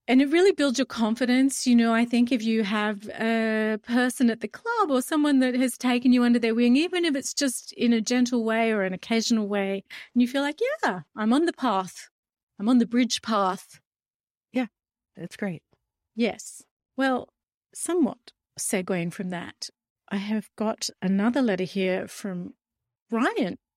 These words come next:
Speaker 1: from Illinois, our regular correspondent, Ryan.
Speaker 2: Ryan! Hey, Ryan.
Speaker 1: Hey, Ryan. And Ryan's written a short letter to us on the subject of confidence.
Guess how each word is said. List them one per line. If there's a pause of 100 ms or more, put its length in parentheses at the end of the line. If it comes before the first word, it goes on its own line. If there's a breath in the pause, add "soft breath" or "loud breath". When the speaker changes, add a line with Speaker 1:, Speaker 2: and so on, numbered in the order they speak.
(300)
Speaker 1:
from
Illinois,
our
regular
correspondent,
Ryan. (640)
Speaker 2:
Ryan!
Hey,
Ryan.
Speaker 1:
Hey,
Ryan.
And
Ryan's
written (440)
a
short
letter
to
us (320)
on
the
subject
of
confidence.